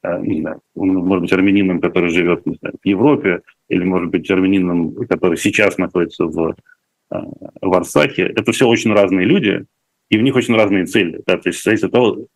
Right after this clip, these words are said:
о чём вы хотите с этим человеком поговорить, да.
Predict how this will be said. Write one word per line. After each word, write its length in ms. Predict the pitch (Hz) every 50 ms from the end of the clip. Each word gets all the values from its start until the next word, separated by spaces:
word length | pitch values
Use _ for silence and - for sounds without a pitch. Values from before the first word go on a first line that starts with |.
| _
о 140 | - 123 113
чём 440 | - - 143 156 165 151 135 - - -
вы 140 | 92 104 101
хотите 280 | 104 95 - 113 -
с 40 | -
этим 160 | 95 90 90
человеком 280 | - 92 82 - 80 76
поговорить, 460 | - 80 76 85 82 80 82 82 - _ _ - -
да. 280 | 92 92 92 92 -